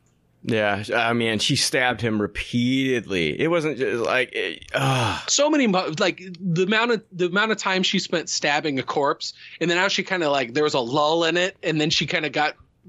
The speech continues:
Speaker 2: got her rage back and went right back in stabbing hardcore again.
Speaker 1: Yeah.
Speaker 2: Like, wow.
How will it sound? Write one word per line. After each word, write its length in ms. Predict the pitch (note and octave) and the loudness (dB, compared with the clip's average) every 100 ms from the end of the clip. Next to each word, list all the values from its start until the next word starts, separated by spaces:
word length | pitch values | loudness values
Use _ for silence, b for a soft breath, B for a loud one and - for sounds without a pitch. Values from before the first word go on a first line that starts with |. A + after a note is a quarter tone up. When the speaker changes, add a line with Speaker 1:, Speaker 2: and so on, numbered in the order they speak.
| F3 | -10
Speaker 2:
got 180 | E3 D3+ | -2 0
her 140 | D3 | 0
rage 400 | C3+ C#3+ D#3 D#3 | 2 2 2 0
back 320 | D3 C#3 D#3+ - | 0 0 0 -2
and 100 | C3 | -2
went 180 | C#3 A#2+ | -2 0
right 260 | C#3 D3+ | -2 0
back 220 | D#3 D3 | -2 -2
in 120 | D3+ D3 | 0 0
stabbing 400 | - D3+ C#3+ C3 | 0 0 0 0
hardcore 500 | C3 C#3+ D3 E3+ E3+ | 0 -2 0 0 0
again. 260 | E3+ - | 0 0
Speaker 1:
Yeah. 160 | G2 F#2+ | 2 0
Speaker 2:
Like, 140 | F#2 - b b b b _ _ _ | -2 -8 b b b b _ _ _
wow. 640 | A#2+ D3 C#3 C3+ B2 G2+ | 0 2 2 2 0 -2